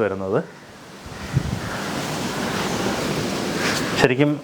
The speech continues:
ബെഡ്റൂമിൽ നിന്ന് തന്നെ ഇപ്പം നമുക്ക് രാത്രിയൊക്കെ ഒന്ന് പുറത്തേക്ക് ഇറങ്ങിയിരിക്കണമെന്ന് തോന്നിക്കഴിഞ്ഞാൽ ശരിക്കും ബെഡ്റൂമിനോട് ചേർന്നുള്ള ബാൽക്കണി സ്പേസ് ഭയങ്കരമായിട്ട് ഉപയോഗപ്പെടുന്ന ഒരു സംഭവമാണ് കേട്ടോ. നമുക്ക് ഇവിടെ രണ്ട് കസേരയൊക്കെ എടുത്തിട്ട് ഇവിടെ ഇരുന്നൊരു ചായയും കുടിച്ച് നമ്മുടെ ഇഷ്ടപ്പെട്ട ആളുമായിട്ട് സംസാരിച്ചിരിക്കുമ്പോൾ നല്ല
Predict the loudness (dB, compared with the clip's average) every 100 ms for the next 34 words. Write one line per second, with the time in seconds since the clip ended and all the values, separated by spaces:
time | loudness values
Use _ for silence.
0 | -8 -12 4 6 8 6 6 4 6 6
1 | 6 4 4 4 4 4 4 4 4 4
2 | 2 2 2 4 4 6 4 2 0 0
3 | 2 4 4 4 4 4 2 2 4 6
4 | 6 6 4 4 2 4 4 4 2 4
5 | 4 2 -2 -4 0 0 4 4 6 6
6 | 6 4 4 4 4 4 2 0 -2 2
7 | 4 4 2 2 0 0 -8 -12 -2 4
8 | 6 8 6 0 4 6 6 6 6 6
9 | 6 6 6 4 4 2 4 2 0 -12
10 | 2 4 4 2 2 2 4 2 0 0
11 | 2 2 2 -2 -14 -2 2 6 6 4
12 | 0 -8 0 2 4 4 4 4 4 2
13 | 0 4 4 4 2 4 4 4